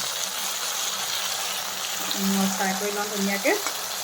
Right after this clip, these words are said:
ভেন্দিখিনি ধুনীয়াকৈ ফ্ৰাই হৈ গ'ল, এতিয়া নমাই দিওঁ। দেখিলেই খাওঁ খাওঁ লগা হৈছে, ইমান ধুনীয়াকৈ ফ্ৰাই হ'ল।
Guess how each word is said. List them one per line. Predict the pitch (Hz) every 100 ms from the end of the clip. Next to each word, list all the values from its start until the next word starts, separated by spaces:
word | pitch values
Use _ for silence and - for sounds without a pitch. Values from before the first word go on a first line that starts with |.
| - - - - -
ভেন্দিখিনি | 214 202 226 277 262
ধুনীয়াকৈ | 226 208 214 240
ফ্ৰাই | 247 214 208
হৈ | 220 208
গ'ল, | 240 381
এতিয়া | 359 233 233
নমাই | 196 190 202
দিওঁ। | 269 - - - - - - - - 381 - - - - - - - - - - - - - - - - - - - - - - - - - - - - - - - - - - - -
দেখিলেই | 196 190 226 226 233
খাওঁ | - 190
খাওঁ | 190 214 208
লগা | 202 214
হৈছে, | 202 190 185
ইমান | 190 226 214
ধুনীয়াকৈ | 196 196 190 196
ফ্ৰাই | - 185 180
হ'ল। | 208